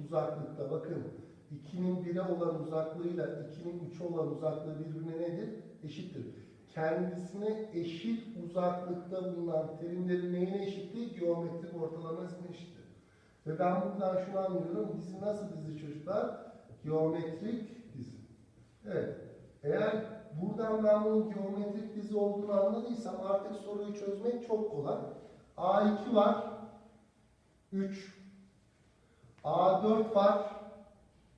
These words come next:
Kaç? On iki. Hemen buradan bir R'yi bulalım arkadaşlar.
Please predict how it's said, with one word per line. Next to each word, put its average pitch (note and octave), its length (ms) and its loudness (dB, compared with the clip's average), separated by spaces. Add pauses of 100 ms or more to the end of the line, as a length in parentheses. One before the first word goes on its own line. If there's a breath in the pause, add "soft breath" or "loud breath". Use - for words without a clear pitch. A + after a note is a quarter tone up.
(840)
Kaç? - 360 6 (520)
On F#3+ 160 4
iki. E3 460 -2 (520 loud breath)
Hemen A3+ 380 6
buradan A3+ 420 4
bir G3+ 60 -2
R'yi G#3+ 440 4
bulalım G#3+ 260 6
arkadaşlar. F3 800 0